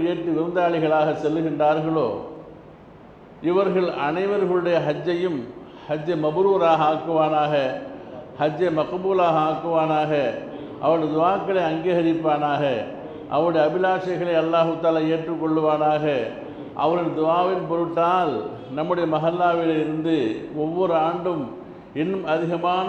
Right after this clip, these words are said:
ஹஜ்ஜாளிகளையும் உம்ராவிற்கு செல்வதற்குண்டான வாய்ப்பையும் அல்லாஹு தாலா ஏற்படுத்தி தருவானாக என்ற துஆவோடு, நான் இரண்டு முக்கியமான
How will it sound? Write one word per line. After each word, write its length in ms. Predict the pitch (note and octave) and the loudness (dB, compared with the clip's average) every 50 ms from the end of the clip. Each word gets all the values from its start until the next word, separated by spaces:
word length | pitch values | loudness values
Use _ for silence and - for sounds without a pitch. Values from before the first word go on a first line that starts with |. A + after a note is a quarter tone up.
| F#3+ E3+ | -2 -2
ஹஜ்ஜாளிகளையும் 920 | D#3 D3+ C#3+ D3+ F3 E3+ E3 E3 E3 D#3 D#3 D3+ D3+ D#3 D#3 D3 C3 B2+ B2+ - - - - - - - - - - - - - - - - - - - - - - C#3+ | -2 -2 -2 -2 0 0 0 2 0 0 0 0 -2 -2 -2 -4 -4 -6 -8 -10 -14 -16 -18 -20 -20 -20 -20 -20 -20 -20 -20 -20 -20 -20 -20 -20 -20 -20 -18 -10 -6 -4
உம்ராவிற்கு 760 | D#3 F#3 G3+ G#3 F#3 F3+ F3+ F3 E3+ D#3 C#3 - D#3 D#3 C#3+ B2 A#2+ - - - - - - - - | 0 4 6 6 6 6 4 2 2 -2 -2 -2 -2 -2 -2 -2 -2 -4 -8 -12 -14 -16 -14 -8 -6
செல்வதற்குண்டான 840 | D3+ D#3 F3 F#3 F#3 F3+ F3 D#3+ E3+ D#3+ D#3 D3+ C#3+ C#3+ C#3+ C#3+ C3+ | -4 -2 0 2 2 2 0 -2 -6 -4 -2 -2 -2 -2 -2 -2 0
வாய்ப்பையும் 560 | C3+ C#3 D#3+ F3 F3 - - E3+ E3 E3+ E3 | 2 4 4 4 2 -2 -2 -4 -4 -2 -2
அல்லாஹு 440 | D#3+ C#3+ C#3+ D3+ D3+ D3+ D3+ D3+ D3 D3 | -2 -2 0 2 2 2 2 0 -2 -2
தாலா 320 | - C#3+ C#3 C#3+ C#3+ C3+ C#3+ | 0 0 2 2 2 2 2
ஏற்படுத்தி 560 | D3 D3+ D3 C#3+ C#3+ C#3 C3 C3 C3+ B2+ B2+ | 0 0 0 -2 -4 -4 -4 -6 -6 -6 -4
தருவானாக 720 | B2+ C3 C3+ C3 C3 C3 B2+ C3 C3 C3 B2 A#2+ G#2 G2 F#2+ - - - - - - - - B2 | -2 0 0 0 0 0 0 0 0 0 -2 -2 -2 -4 -6 -8 -12 -12 -14 -14 -14 -12 -6 -2
என்ற 500 | C3+ D3 D3 D#3 D3 D3+ C3+ B2 A2+ A2+ A2+ A#2+ C3+ | -2 0 0 0 0 0 2 2 0 -2 -4 -4 -2
துஆவோடு, 800 | C#3 C#3 C#3+ C#3+ D3 D3+ D3+ D3+ D#3 E3 F3+ F3 E3+ C#3+ A2 F#2+ - - - - - - - - - - - - - - - - - - - | 0 2 4 6 6 6 4 4 2 2 2 2 0 0 -2 -2 -6 -8 -10 -12 -14 -16 -18 -18 -20 -20 -20 -20 -20 -20 -20 -20 -20 -12 -6
நான் 400 | D3 D3 D3 C#3 B2 G#2+ F#2+ F2 D#2 - - - - - - - - - - - - - | -2 0 0 0 0 -2 -4 -8 -10 -14 -16 -18 -18 -20 -20 -20 -20 -20 -20 -20 -10 -4
இரண்டு 300 | C3 D#3 E3 E3 E3 E3 | 0 0 0 2 0 0
முக்கியமான 800 | D#3 D#3 D3+ D#3+ F3+ F3 E3+ F3+ F3+ F#3 F#3 F#3 E3+ D3 A#2 | 0 -2 -2 -2 -4 -2 -2 0 -2 0 0 0 -2 -2 -2